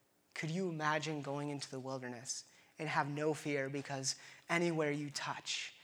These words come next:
anywhere you go, becomes the promise? This is the story not only of the Israelites, but it's the story of the kingdom of God. And it sets before us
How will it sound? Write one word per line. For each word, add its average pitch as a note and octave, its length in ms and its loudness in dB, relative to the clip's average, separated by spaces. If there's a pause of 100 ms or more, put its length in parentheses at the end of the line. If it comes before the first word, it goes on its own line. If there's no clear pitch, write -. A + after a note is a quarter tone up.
anywhere E3+ 400 6
you D3 160 0
go, C3 340 -4 (440)
becomes C3 680 -2 (580)
the C#3+ 80 -4
promise? - 640 -4 (2000)
This F3+ 520 4 (680)
is D3+ 120 2
the D3+ 60 2
story E3+ 440 10
not D#3 200 8
only D3+ 300 4
of C3+ 100 0
the C#3 100 2
Israelites, B2+ 560 0
but C#3 80 -2
it's - 140 -10
the C#3+ 60 -4
story C3+ 640 2 (360)
of E3 120 -2
the C#3 60 -2
kingdom C#3 400 0
of B2+ 120 -6
God. B2+ 300 4
And C#3+ 100 0
it D3 100 0
sets E3 260 8
before D3+ 400 6
us C3+ 280 4